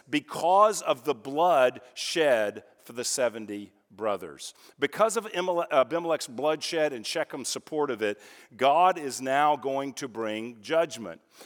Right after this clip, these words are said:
And so the first thing that happens for them to go at each other is that Shechem sets these gangs up on the road. And it says they rob anybody that comes by. So now all of a sudden in Shechem, it's not safe to travel.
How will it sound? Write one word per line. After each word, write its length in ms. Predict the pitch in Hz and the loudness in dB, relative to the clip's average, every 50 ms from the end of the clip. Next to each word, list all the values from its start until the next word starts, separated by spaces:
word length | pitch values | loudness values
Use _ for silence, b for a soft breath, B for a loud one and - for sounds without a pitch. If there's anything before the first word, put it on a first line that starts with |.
| B B B | B B B
And 140 | 147 139 | -4 -2
so 100 | - 180 | 0 0
the 120 | 165 156 - | 0 0 -2
first 500 | - - - 196 214 240 240 - - - | -2 -2 0 2 2 2 2 -2 -6 -4
thing 220 | 226 208 208 196 | -6 -6 -4 -2
that 120 | 180 180 165 | -2 -2 -2
happens 560 | 143 156 175 185 185 - - 147 127 123 - | -2 -2 0 0 0 0 -2 -8 -6 -6 -8
for 140 | - 147 131 | -8 -8 -8
them 160 | 127 131 120 | -8 -8 -10
to 80 | 120 | -10
go 220 | 117 143 147 143 147 | -4 -2 2 4 4
at 180 | 147 156 160 | 4 4 4
each 200 | 156 135 - - | 0 -4 -4 -4
other 340 | 135 113 110 104 110 104 107 B B B B B B | -2 -2 0 0 -2 -4 -4 B B B B B B
is 260 | - 143 143 143 117 | 0 0 0 0 0
that 140 | - 147 139 | -6 -8 -8
Shechem 440 | - - - 175 180 - - 190 180 | -6 0 2 2 2 2 0 -6 -4
sets 360 | - - 180 156 151 - - | -2 0 0 0 -2 -4 -8
these 260 | - 151 139 127 110 | -6 -6 -6 -6 -8
gangs 640 | 101 101 156 156 147 147 156 156 151 139 117 107 120 | -8 -2 -2 0 0 0 -4 -4 -4 -6 -6 0 0
up 200 | 127 117 - 123 | 0 0 0 -2
on 100 | 123 117 | -6 -4
the 100 | 117 113 | -4 0
road. 360 | 117 117 117 110 98 87 78 - _ _ _ _ _ _ _ _ _ _ _ - - _ - | 4 4 4 4 4 0 -6 -12 _ _ _ _ _ _ _ _ _ _ _ -20 -20 _ -4
And 120 | 135 147 | -4 -2
it 80 | 147 - | -2 2
says 220 | - 170 160 127 | 2 2 2 4
they 140 | 165 156 147 | 2 2 2
rob 480 | 131 127 143 151 170 180 190 196 180 | 2 2 6 8 8 10 10 8 6
anybody 420 | 175 170 175 170 147 151 151 143 139 | 4 0 -2 0 2 2 2 2 0
that 160 | 131 123 - | -4 -8 -8
comes 240 | - 135 127 107 95 | -8 -8 -8 -8 -6
by. 400 | 90 113 107 98 85 78 69 - _ b b b b b b b | -4 -2 0 0 -2 -4 -8 -14 _ b b b b b b b
So 140 | b - 170 | b -4 4
now 200 | 170 196 220 214 | 6 6 8 8
all 140 | 208 208 214 | 8 6 6
of 80 | 196 | 4
a 40 | 180 | 0
sudden 300 | - - 196 185 175 151 | -2 2 2 2 2 2
in 80 | 135 123 | -2 -6
Shechem, 420 | - - 190 185 - - 151 147 139 | -4 0 0 0 0 0 -6 -6 -6
it's 200 | 139 - - 170 | -6 -6 0 2
not 200 | 185 196 190 - | 2 2 2 0
safe 300 | - 196 180 170 160 - | 2 2 2 2 0 -6
to 80 | - 117 | -14 -14
travel. 560 | - - 156 156 147 135 92 98 80 69 | -2 4 6 8 8 8 6 2 -10 -12